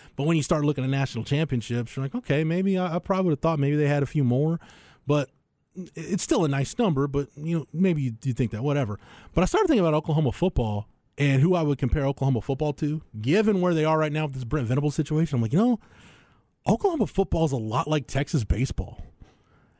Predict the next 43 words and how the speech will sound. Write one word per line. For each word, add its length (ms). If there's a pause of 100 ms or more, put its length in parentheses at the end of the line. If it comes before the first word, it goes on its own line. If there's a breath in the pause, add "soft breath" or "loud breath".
(260 soft breath)
And 160
when 100
you, 140
like, 180 (140)
like, 180
look 160
at 120
David 340
Pierce's 380
resume 480 (160)
and 160
what 100
he's 160
done, 240
right? 300
And, 140
and 220 (180)
take, 320 (380 loud breath)
pull, 300 (140)
pull 220
the 120
name 460
of 100
the 80
program 560
David 360
Pierce 300
is 120
the 80
head 200
coach 300 (100)
of, 160 (280)
right? 200
Pull 220
that 200
away. 280 (1300 soft breath)
He's 240
won 200
the 60
Big 220
twelve 640 (220)
three 340
times. 520